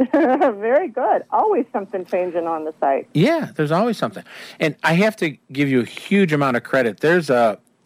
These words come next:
Speaker 2: a, an article that I was reading while I was waiting for us to do the interview, or I should say I was waiting for myself to learn how to dial a phone. Uh, <laughs> but there was an article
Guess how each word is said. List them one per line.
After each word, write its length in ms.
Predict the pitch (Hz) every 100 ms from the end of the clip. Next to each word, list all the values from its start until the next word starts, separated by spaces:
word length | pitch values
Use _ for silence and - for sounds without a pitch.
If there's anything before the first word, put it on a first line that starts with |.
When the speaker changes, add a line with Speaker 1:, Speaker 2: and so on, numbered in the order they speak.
| _ -
Speaker 2:
a, 100 | 98 - _ - - _
an 140 | - 113
article 400 | 120 135 131 107
that 120 | 98 104
I 140 | 98
was 260 | 98 113 104
reading 380 | 135 131 113
while 260 | 104 101 101 - - -
I 60 | -
was 140 | 104
waiting 240 | 117 117 107
for 100 | -
us 140 | 104
to 100 | -
do 180 | 101 117
the 160 | 107 131
interview, 460 | 139 95 98 131 151 _ - - - - _
or 180 | 110 104
I 60 | 104
should 260 | - 117
say 260 | - 104 95
I 120 | 113
was 240 | 104 92 - - _
waiting 240 | 123 120
for 140 | 110 104
myself 340 | 98 - 110
to 200 | - 90 90 _ _ _ _ _ -
learn 240 | 120 117
how 140 | 110
to 100 | 101
dial 320 | 87 110 107 92
a 60 |
phone. 480 | - 135 101 113 131 -
Uh, 240 | 95 95 - 302 - - - - - - - - 254 - -
<laughs> 1120 | 262 - 262 - 254 - - - _ _ -
but 260 | 139 131
there 120 | 151 175
was 160 | 220
an 120 | 220 -
article 640 | 151 147 147 147 143 143